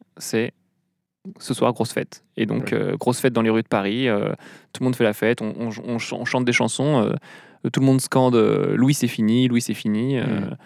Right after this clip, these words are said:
Speaker 1: euh, la Bastille a été prise, bra-, vive Napoléon ». Malgré tout, tout ce qui aura suivi dans le règne de Napoléon, ça, ça aura été un grand moment de liesse et de rassemblement de, du peuple français.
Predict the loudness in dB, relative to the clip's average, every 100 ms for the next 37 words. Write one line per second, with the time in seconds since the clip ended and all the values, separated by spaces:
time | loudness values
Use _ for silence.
0 | -20 _ _ -6 0 2 0 0 0 0
1 | -2 -6 -8 -6 -6 -4 -4 -6 -4 -4
2 | -4 -4 -6 -6 -8 -10 -20 _ -20 -8
3 | 0 2 4 2 0 -6 -4 -4 2 4
4 | 4 2 0 2 4 4 4 2 2 2
5 | 2 0 -2 -2 0 2 2 0 2 4
6 | 4 2 2 2 2 0 -2 2 2 2
7 | 2 2 2 2 0 -4 -6 -6 -8 -10
8 | -10